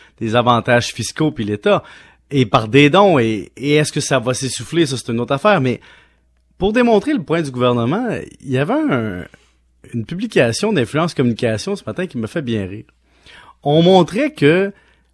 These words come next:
les stations de radio et de télévision les plus citées par les quotidiens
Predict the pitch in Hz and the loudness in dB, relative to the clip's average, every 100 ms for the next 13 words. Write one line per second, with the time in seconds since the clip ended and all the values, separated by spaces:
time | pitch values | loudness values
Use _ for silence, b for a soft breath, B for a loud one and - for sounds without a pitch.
0 | - 127 147 - 226 214 - 262 214 143 | -4 0 0 4 6 6 4 2 2 4
1 | 147 127 180 131 110 185 180 135 139 226 | 4 4 2 2 0 -2 -2 -2 0 2
2 | 151 113 135 - - 196 247 156 135 127 | 2 0 -4 -2 -2 -2 2 4 4 2
3 | - 165 - 104 113 156 | 2 0 -2 -8 -4 -2